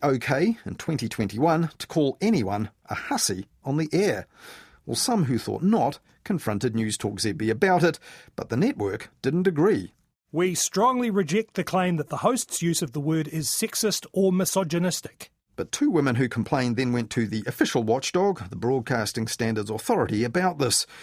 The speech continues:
Speaker 1: One complained that it breached the good taste and decency standard, and one the standard for discrimination and denigration. And six months on,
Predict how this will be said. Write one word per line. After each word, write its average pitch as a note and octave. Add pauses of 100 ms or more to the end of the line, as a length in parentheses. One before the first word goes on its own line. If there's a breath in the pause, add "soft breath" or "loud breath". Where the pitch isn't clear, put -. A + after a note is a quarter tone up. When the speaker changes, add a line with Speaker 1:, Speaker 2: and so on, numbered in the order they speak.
(340 loud breath)
Speaker 1:
One B2
complained C3
that A2+
it G#2
breached C3
the G#2+
good C3+
taste C3+
and G#2
decency C#3+
standard, C3
and C#3
one B3 (260 loud breath)
the -
standard D#3
for D#3
discrimination B2+
and G#2
denigration. A#2+ (320 loud breath)
And E3+
six -
months A2
on, F3+